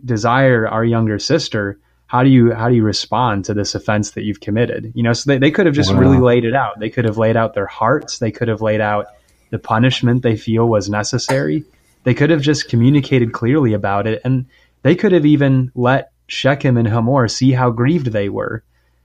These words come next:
Speaker 1: But instead, they just totally fabricate the whole circumstance.
Speaker 2: Well, it's, it's interesting that you say that, too, because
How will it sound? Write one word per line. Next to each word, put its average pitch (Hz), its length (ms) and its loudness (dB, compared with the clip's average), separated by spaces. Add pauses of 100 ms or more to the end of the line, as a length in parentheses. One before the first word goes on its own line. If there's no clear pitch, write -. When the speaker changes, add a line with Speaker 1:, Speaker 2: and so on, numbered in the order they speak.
(140)
Speaker 1:
But 117 120 0
instead, 123 480 2
they 113 140 2
just 113 320 0
totally 120 500 2
fabricate 113 720 -4
the - 80 -8
whole 117 220 -4
circumstance. 110 880 -6 (420)
Speaker 2:
Well, 151 160 2
it's, 160 260 -2 (600)
it's 139 160 -2
interesting 156 380 -2
that 120 60 -2
you 120 80 -2
say - 200 -4
that, 226 200 0
too, 214 180 -2
because 123 460 -2